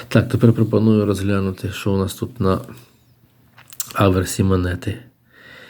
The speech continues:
П'ять гривень, День захисника України. Ну, вон ліворуч. Малий державний герб України, тризуб. Зверху напис «Україна, дві тисячі п'ятнадцять» і п'ять гривень.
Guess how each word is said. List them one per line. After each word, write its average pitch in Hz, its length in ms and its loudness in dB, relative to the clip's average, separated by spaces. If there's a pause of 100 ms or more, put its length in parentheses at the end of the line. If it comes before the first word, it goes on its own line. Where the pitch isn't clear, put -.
(560)
П'ять 95 240 6
гривень, 101 380 4
День 101 220 2
захисника 98 600 -2
України. 98 500 2
Ну, 123 120 4
вон 101 180 4
ліворуч. 101 640 0 (220)
Малий 107 260 6
державний 101 480 2
герб 98 260 2
України, 127 520 2
тризуб. 127 500 2 (880)
Зверху 101 520 2
напис 113 680 0
«Україна, 127 880 4 (120)
дві 101 180 -2
тисячі 101 440 -2
п'ятнадцять» 110 680 2
і - 60 0
п'ять 104 320 4
гривень. 95 480 -2